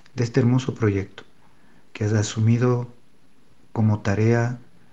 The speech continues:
de divulgación de la no violencia. Y que lo has hecho con mucho valor e integridad. Además, doy mil gracias a todo tu equipo que siempre te apoya. Gracias a Andrea,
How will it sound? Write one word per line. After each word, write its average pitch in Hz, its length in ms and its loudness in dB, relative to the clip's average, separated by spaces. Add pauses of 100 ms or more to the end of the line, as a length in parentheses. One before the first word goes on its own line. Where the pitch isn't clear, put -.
(140)
de 107 120 -4
divulgación 110 840 0 (160)
de 117 80 -2
la 117 120 4
no 127 120 4
violencia. 117 480 2 (1040)
Y 110 100 -10
que 117 120 -2
lo 110 100 2
has 113 100 2
hecho 131 280 2
con 117 180 2
mucho 120 300 0
valor 110 320 2
e 113 40 2
integridad. 95 600 -2 (2000)
Además, 113 400 2
doy 120 120 4
mil 117 180 2
gracias 120 420 0
a 101 140 -2
todo 117 200 -2
tu 113 140 -4
equipo 110 400 -4
que 101 120 -8
siempre 110 320 -2
te 113 120 -6
apoya. 110 360 -2 (1000)
Gracias 98 340 -2
a 101 60 -2
Andrea, 110 540 2